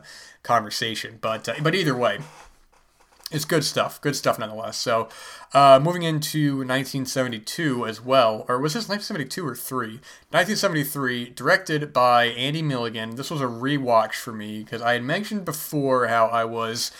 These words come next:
uh, watching, uh, and rewatching some of Harry Reams's films for a writing project that I've been working on. Uh, now this, I M D B says nineteen seventy-two, and the other site said nineteen seventy-three, so I'm not sure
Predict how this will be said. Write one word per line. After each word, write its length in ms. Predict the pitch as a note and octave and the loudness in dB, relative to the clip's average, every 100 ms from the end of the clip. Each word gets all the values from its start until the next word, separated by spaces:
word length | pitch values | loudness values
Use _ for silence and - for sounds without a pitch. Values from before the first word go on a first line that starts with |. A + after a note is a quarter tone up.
| - - - - _ | -18 -18 -20 -20 _
uh, 300 | B2 B2 A#2+ | 4 6 6
watching, 680 | A2 A#2 D3 D#3+ - E3+ E3+ - _ - | 2 2 2 2 -2 -6 -8 -12 _ -12
uh, 600 | D3+ D3+ C3 B2 A#2+ A2+ - | -6 0 2 4 2 0 -4
and 240 | B2+ A#2+ | -6 -4
rewatching 580 | C3 D3 C3 A#2+ - A#2 | -2 4 4 4 -2 -10
some 380 | - - C3 C3 | -8 -2 -4 -4
of 480 | B2 A#2+ A2+ A2+ B2+ - - | -2 0 0 -2 -8 -14 -6
Harry 200 | D3 C3 | -4 -4
Reams's 460 | A#2+ C3 A#2+ A#2 | -4 -6 -6 -8
films 300 | - A2+ A2+ | -6 -6 -6
for 140 | - A2+ | -8 -8
a 60 | A2 A#2+ | -10 -2
writing 320 | B2 B2 A2 | 0 0 -4
project 400 | A#2 G#2+ A2 A2 | -4 -6 -6 -10
that 60 | |
I've 60 | A2 | -8
been 80 | A2 | -6
working 260 | A2 B2 | -8 -8
on. 220 | A2 A2 G#2+ - - - - | -6 -6 -6 -16 -20 -20 -2
Uh, 400 | A#2 A2+ A2 A2+ | 4 8 8 8
now 100 | A#2+ | 6
this, 240 | F3 - - - | 0 0 -4 0
I 120 | D#3 | 0
M 80 | E3 | 2
D 60 | |
B 100 | C#3+ | 0
says 160 | B2+ B2+ | -2 -2
nineteen 220 | A#2+ B2 | -4 -4
seventy-two, 540 | A#2 A2 G#2+ B2 A2+ A2 | -8 -10 -6 -6 -4 -4
and 220 | G#2+ G#2+ | -6 -8
the 120 | A2 - | -12 -8
other 240 | A#2+ A#2+ | -6 -4
site 320 | A2+ - A2 G#2+ | -6 -4 -4 -6
said 160 | A2 | -12
nineteen 220 | A2 A2+ | -12 -12
seventy-three, 520 | A2 A2 A2 - A2 A2+ | -12 -12 -12 -10 -10 -8
so 560 | - A2 A2 A2 A2+ | -8 -8 -10 -12 -14
I'm 100 | A#2+ A#2 | -12 -6
not 280 | A2+ A2+ _ _ | -4 -4 _ _
sure 500 | - - C3 A#2+ | -14 -6 -4 -4